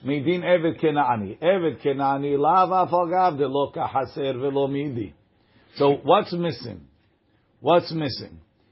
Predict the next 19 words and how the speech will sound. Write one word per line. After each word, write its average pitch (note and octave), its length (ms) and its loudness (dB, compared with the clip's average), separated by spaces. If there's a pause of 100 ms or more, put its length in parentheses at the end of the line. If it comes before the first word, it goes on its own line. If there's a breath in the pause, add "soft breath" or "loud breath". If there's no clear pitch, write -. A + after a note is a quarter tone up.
What's C3 220 -4
missing F3 360 -2
is B2 160 0
that C#3+ 160 0
the C3 80 0
question F3 380 0
is: C#3 200 -2
Does C3+ 180 0
the D3 100 -4
person G#3+ 500 -2
who's D3 220 -2
making E3+ 420 -4
the D3 80 -2
kinyan D#3 560 -2
have C#3+ 240 -4
to F3 60 -8
actually E3 580 -2
lose D#3 260 2
money? C3 340 -4